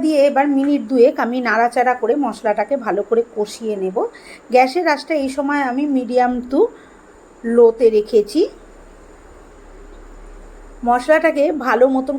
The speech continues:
কষিয়ে নিয়ে যখন তেল চিপচিপ করে বেরোবে, তখন আমি আর একটা মশলা এখানে দিয়ে দিচ্ছি। এটা হচ্ছে একটা বড় সাইজের টমেটো, আর এক ইঞ্চি আদা, আর চার পাঁচটা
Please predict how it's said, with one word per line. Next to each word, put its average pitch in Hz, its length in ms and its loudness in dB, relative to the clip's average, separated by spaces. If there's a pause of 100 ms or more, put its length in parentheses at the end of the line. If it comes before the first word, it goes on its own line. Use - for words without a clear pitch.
কষিয়ে 254 360 -2
নিয়ে 254 160 -4
যখন 233 260 -2 (120)
তেল 254 240 0
চিপচিপ 262 360 -10 (100)
করে 240 220 2
বেরোবে, 214 340 -2
তখন 247 300 -4
আমি 233 120 -6
আর 208 160 -2
একটা 208 240 -6
মশলা 226 340 -4
এখানে 208 280 -6 (100)
দিয়ে 190 220 -6
দিচ্ছি। 196 320 -10 (600)
এটা 294 200 4
হচ্ছে 262 380 0 (540)
একটা 233 440 0 (440)
বড় 220 280 4
সাইজের 208 560 -2
টমেটো, 202 520 0 (760)
আর 190 100 2 (600)
এক 233 300 2
ইঞ্চি 277 420 0 (500)
আদা, 202 400 0 (460)
আর 214 200 -2
চার 196 300 -2
পাঁচটা 208 380 -2